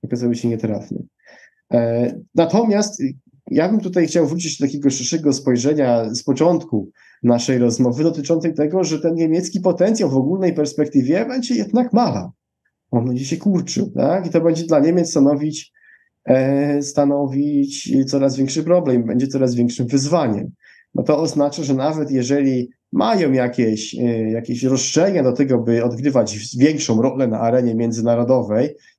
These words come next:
czego największą egzemplifikacją jest chyba to, że pojawiają się pomysły, by Niemcy dołączyły do Rady Bezpieczeństwa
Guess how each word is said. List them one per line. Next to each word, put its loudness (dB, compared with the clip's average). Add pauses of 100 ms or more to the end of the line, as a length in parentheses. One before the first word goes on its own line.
(200)
czego 2
największą 0
egzemplifikacją 0
jest -2
chyba 2
to, 2
że 0 (380)
pojawiają 4
się 0
pomysły, 0
by 0
Niemcy 0
dołączyły -4
do 0
Rady -4
Bezpieczeństwa -2